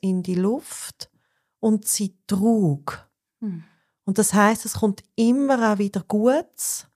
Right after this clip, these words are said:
Speaker 1: und es gibt immer einen Weg.
Speaker 2: Mhm.
Speaker 1: Und das ist etwas, wo, glaub, wichtig ist, auch wenn es ums Thema People-Pleasing geht. Wenn du dich mal für dich entscheidest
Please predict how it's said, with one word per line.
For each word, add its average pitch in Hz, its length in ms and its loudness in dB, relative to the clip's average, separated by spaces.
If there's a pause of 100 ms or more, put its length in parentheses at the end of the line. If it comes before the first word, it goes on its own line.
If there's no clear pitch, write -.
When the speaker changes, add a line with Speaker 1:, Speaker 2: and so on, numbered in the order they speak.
(600)
Speaker 1:
und 208 220 4
es 196 140 -2
gibt - 280 -4
immer 214 320 4
einen 190 140 4
Weg. 185 640 4 (480)
Speaker 2:
Mhm. 175 460 -6 (300)
Speaker 1:
Und 208 280 4
das 214 120 2
ist - 280 0 (220)
etwas, 214 560 2
wo, 190 540 6
glaub, 196 280 4
wichtig 226 420 0
ist, 214 160 2
auch 190 100 4
wenn 185 140 2
es 175 100 -6
ums 180 160 -2
Thema 185 300 2
People-Pleasing 190 960 -2
geht. 143 500 2
Wenn 185 180 4
du 202 120 0
dich 214 180 0
mal 196 140 4
für 202 120 -4
dich 233 380 0
entscheidest 202 1120 2